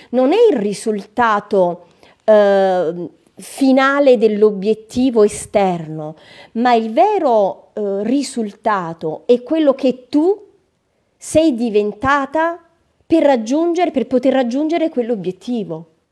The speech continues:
E questo è il vero successo. Quindi dobbiamo smetterla di cercare di diventare persone di successo,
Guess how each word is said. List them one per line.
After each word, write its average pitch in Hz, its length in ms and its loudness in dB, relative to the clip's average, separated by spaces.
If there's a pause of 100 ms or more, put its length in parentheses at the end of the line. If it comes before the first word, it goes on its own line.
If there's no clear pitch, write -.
(400)
E 254 140 0
questo 440 380 0
è 240 40 4
il 196 140 0
vero 220 260 4
successo. 180 920 -8 (1120)
Quindi 294 640 2 (260)
dobbiamo 330 440 0
smetterla 190 1120 -2 (360)
di 277 680 0 (440)
cercare 294 840 0
di 240 100 -4
diventare 240 800 0
persone 247 540 -4
di 190 100 -6
successo, 170 1000 -10